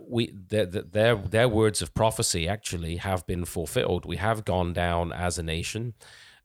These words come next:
and, um, this, this, th-, th-, these actions that we're now engaged in, we need to, in preaching the, the gospel of the kingdom, warn that God is not mocked,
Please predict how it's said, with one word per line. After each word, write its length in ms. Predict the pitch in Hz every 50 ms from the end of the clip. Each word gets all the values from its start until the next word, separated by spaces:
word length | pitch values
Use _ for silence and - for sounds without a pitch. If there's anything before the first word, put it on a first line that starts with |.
| _ _
and, 320 | 95 104 101 101 98 87
um, 320 | 104 101 98 98 95 95 -
this, 460 | - - 98 117 135 - - - - -
this, 340 | 104 92 110 143 156 - - - - - - - 101 90
th-, 220 | 82 104 101 95 90
th-, 160 | 92 110 104
these 260 | 95 135 175 175 123
actions 520 | 120 95 95 92 - - - 98 87 82 80
that 100 | 98 87
we're 140 | 85 87
now 360 | 85 90 101 120 143 147 139 120
engaged 520 | 101 92 87 87 85 85 85 78 - -
in, 160 | 87 85 85
we 120 | 82 90 92
need 200 | 98 101 90 -
to, 420 | - - 90 87 87 85 87 85 - _ _ _ _ _
in 180 | - 95 90 78
preaching 520 | - - 135 151 143 - - 143 123 113
the, 160 | 92 87 85 - _
the 100 | - 87
gospel 540 | 90 87 - 120 135 139 - - - 139 131
of 140 | 127 117
the 80 | 120 123
kingdom, 540 | - - 139 127 117 101 85 85 85 85 85
warn 480 | 95 117 127 113 92 82 82 78 87 - - - - - - - _ _ _ _
that 380 | 90 107 110 107 101 - - _ - - - _ _ _ _ - 92
God 240 | - 123 113 110 104
is 160 | 107 95 95
not 220 | 101 98 90 -
mocked, 460 | 92 87 76 - - - - - -